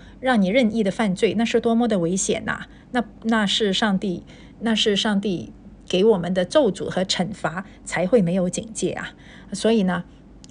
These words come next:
如果我们受到神律法的警戒，我们就要珍惜。而且呢，啊，大卫说要守着这些，便有大赏，就是有大赏赐，有福啊。我们守着，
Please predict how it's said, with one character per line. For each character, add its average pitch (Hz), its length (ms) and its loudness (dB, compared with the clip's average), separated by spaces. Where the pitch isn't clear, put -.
如 202 160 4
果 190 300 6
我 - 20 6
们 185 160 0
受 233 240 4
到 202 180 0
神 185 300 0
律 233 140 0
法 175 220 -2
的 180 100 -4
警 170 320 0
戒， 254 320 4
我 185 100 4
们 175 180 2
就 185 440 2
要 180 340 -2
珍 214 240 2
惜。 175 380 -6
而 190 120 0
且 196 200 0
呢， 165 220 -6
啊， - 180 -2
大 196 180 0
卫 170 100 0
说 185 200 0
要 196 120 4
守 175 380 2
着 190 140 0
这 233 160 0
些， 190 320 0
便 226 400 2
有 170 160 -4
大 254 340 -2
赏， - 420 -2
就 - 120 -8
是 392 180 0
有 180 120 2
大 320 300 -2
赏 175 280 -2
赐， - 240 -4
有 175 120 -2
福 185 400 0
啊。 294 240 6
我 277 140 8
们 277 200 4
守 196 400 0
着， 190 320 0